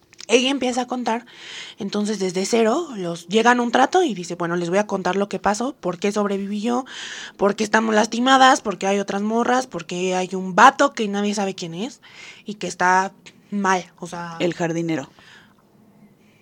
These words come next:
Speaker 2: ¿No?
Speaker 1: No.
Speaker 2: Otro vato.
Speaker 1: Otro vato.
Speaker 2: Otro vato que está mal.
Speaker 1: Otro vato que está mal físicamente, o sea,
Speaker 2: Ah.
Speaker 1: de que quemado, así. Y entonces empieza a desembuchar.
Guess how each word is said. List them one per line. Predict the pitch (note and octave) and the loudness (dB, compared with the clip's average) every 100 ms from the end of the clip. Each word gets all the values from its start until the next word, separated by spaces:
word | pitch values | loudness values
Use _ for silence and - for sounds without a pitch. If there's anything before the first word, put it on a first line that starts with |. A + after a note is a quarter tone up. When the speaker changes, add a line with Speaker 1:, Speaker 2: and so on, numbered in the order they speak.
| _ _ _ - | _ _ _ -20
Speaker 2:
¿No? | F#3 F#3 G#3 | -16 -10 -4
Speaker 1:
No. | F#3 G3 E3+ - _ _ - - | 0 0 0 -6 _ _ -8 4
Speaker 2:
Otro | B3 E4 E4 | 6 6 8
vato. | D#4+ D#4+ C4+ _ _ | 8 6 -4 _ _
Speaker 1:
Otro | - A3 D4+ D#4 | -8 -4 -2 0
vato. | C4+ - B3+ | 0 -2 4
Speaker 2:
Otro | B3+ C4 D4 | 6 8 8
vato | C#4+ C#4 | 8 6
que | C#4 | 0
está | C4+ C#4+ | 2 4
mal. | C#4 C4+ _ - | 4 2 _ -10
Speaker 1:
Otro | G3+ G#3 C4+ | -6 -2 0
vato | B3+ - | 0 -2
que | |
está | G3 G3+ | -4 0
mal | A3 A#3 | 0 -2
físicamente, | C4+ - A3 A3+ B3+ F3 | -6 -8 -6 -4 -6 -6
o | F3+ | -8
sea, | F#3 F#3 F#3 F#3+ - | -6 -8 -8 -10 0
Speaker 2:
Ah. | A#3 C4 D4 D4+ D4+ | 4 6 4 2 0
Speaker 1:
de | B3+ G#3+ | -4 -6
que | F#3+ | -6
quemado, | G3 G#3+ A#3+ A#3+ B3 B3+ B3 A#3+ | -2 2 6 8 8 6 6 6
así. | A#3+ C#4+ - _ _ _ _ - - - - - - - - - | 4 -2 -8 _ _ _ _ -20 -18 -16 -14 -12 -12 -12 -12 0
Y | F4+ | 6
entonces | F#4+ G#4 G4 G4 | 8 8 6 4
empieza | D#4+ A3+ B3 B3+ | 2 2 4 4
a | |
desembuchar. | G3+ F3 G3 E3 - F#3+ | 4 0 -4 -6 -2 -2